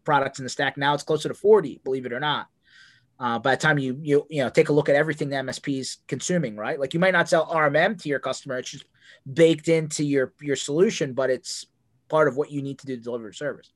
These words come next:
Anyway, um, they don't care, right? Um, it was interesting. <laughs> Yeah, like, maybe they'll care, be-, you know, Billy from Rocket Cyber's on last week, and he was like,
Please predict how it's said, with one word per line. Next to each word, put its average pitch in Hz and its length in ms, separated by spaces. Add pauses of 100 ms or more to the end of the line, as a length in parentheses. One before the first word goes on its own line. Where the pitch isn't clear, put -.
(360)
Anyway, 143 460 (160)
um, 151 440
they 220 100
don't 262 160
care, 160 320
right? 120 420 (160)
Um, 135 480 (840)
it 214 40
was 202 120
interesting. 190 540 (220)
<laughs> 247 300 (540)
Yeah, 156 180
like, 147 300 (120)
maybe 214 320
they'll 185 160
care, 180 320
be-, 160 200
you 165 120
know, 127 220 (300)
Billy 180 220
from 170 140
Rocket 156 240
Cyber's 156 260
on 139 140
last 127 200
week, 185 180
and 131 100
he 131 40
was 123 120
like, 123 260